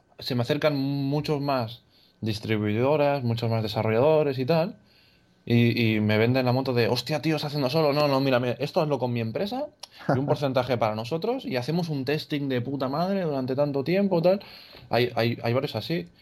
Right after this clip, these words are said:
Speaker 1: Y bueno, yo les digo que, claro, a-, ahora es muy fácil, ¿no? Ahora que ya está casi todo hecho y solo falta venderlo.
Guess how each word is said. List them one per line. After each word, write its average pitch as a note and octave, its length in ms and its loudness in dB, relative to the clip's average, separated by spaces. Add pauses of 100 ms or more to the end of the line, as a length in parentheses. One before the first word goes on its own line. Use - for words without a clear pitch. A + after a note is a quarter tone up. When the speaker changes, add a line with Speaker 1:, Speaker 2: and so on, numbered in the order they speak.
(160)
Speaker 1:
Y G2 60 -8
bueno, G#2+ 260 -2
yo G#2+ 140 0
les A2 120 0
digo A#2 180 2
que, G2+ 240 -2 (460)
claro, B2 300 2
a-, G#2 60 2 (120)
ahora A2+ 120 2
es D3 60 -2
muy E3+ 120 2
fácil, C#3+ 400 0
¿no? C3+ 120 0
Ahora C3+ 260 0
que D3 80 -2
ya D#3 40 -2
está D#3+ 140 -4
casi C#3 200 -4
todo C3 240 -2
hecho D#3+ 280 -2
y D#3 60 -2
solo C3+ 180 0
falta C3 260 -2
venderlo. B2+ 440 -2